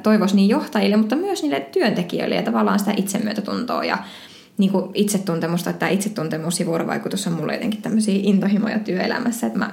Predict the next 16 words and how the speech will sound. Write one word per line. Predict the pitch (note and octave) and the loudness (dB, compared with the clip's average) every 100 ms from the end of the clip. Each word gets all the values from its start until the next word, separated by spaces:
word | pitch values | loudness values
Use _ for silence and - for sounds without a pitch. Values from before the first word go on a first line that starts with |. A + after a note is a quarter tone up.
| - | -4
näen, | - G3+ | -2 2
että | G#3 G#3 | 2 2
tässä | G3+ - | -2 0
on | - A3+ | -2 0
pieni | A#3+ A3 A3 - - - - | 2 2 0 -6 -14 -8 2
mahdollisuus | B3 B3+ G#3 G#3+ | 4 6 4 4
parantaa | - C4 A#3 G#3+ | 4 4 4 4
se | G#3+ | 4
maailma. | A#3 G#3+ G#3 G3+ D#4+ | 4 4 4 2 2
<laughs> | - - G4 F4+ - D#4+ - - - - B4+ - | 0 0 2 2 2 0 0 0 2 2 -2 2
Yksi | B3+ B3+ B3 | 2 4 4
ihminen | B3 A#3 | 4 6
ja | G3+ | 6
organisaatio | G3+ G#3+ F#3+ G3+ F#3+ F#3+ | 4 4 2 2 2 2
kerrallaan. | G3 G#3+ G#3+ - - - | 2 2 2 -2 -2 -2
Et, | A3+ | -2